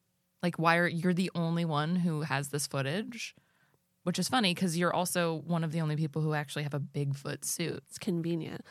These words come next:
Speaker 2: Like,
Speaker 1: Yeah.
Speaker 2: there, it wasn't, like, wide knowledge that he had the suit at the time, but, like,
Speaker 1: Oh, okay.
Speaker 2: all the people that were filming with him were like, "Well, you're, you're gonna, like,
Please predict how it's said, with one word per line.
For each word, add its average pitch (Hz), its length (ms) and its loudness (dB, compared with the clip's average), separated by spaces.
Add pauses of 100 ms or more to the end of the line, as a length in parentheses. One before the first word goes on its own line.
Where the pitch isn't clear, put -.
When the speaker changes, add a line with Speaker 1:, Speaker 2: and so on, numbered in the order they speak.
(200)
Speaker 2:
Like, 220 80 4
Speaker 1:
Yeah. 185 100 2 (220)
Speaker 2:
there, 220 220 2 (120)
it 220 80 2
wasn't, 226 320 4
like, 269 160 -4
wide 175 420 0
knowledge 165 340 -4
that 175 100 -8
he 170 60 -10
had 160 320 -6
the 170 80 -4
suit 165 260 -2
at 160 80 -8
the 180 100 -4
time, 160 340 -4
but, 185 140 -4
like, 92 220 -4
Speaker 1:
Oh, 147 240 -2
okay. 135 240 -4
Speaker 2:
all 208 180 8
the 202 120 -2
people 185 320 -8
that 180 120 -4
were 170 100 -4
filming 254 400 0
with 202 140 -4
him 175 240 0
were 170 80 0
like, 165 220 -2
"Well, 175 100 0
you're, 165 240 -4 (220)
you're 175 160 -6
gonna, 170 240 -2
like, - 320 -8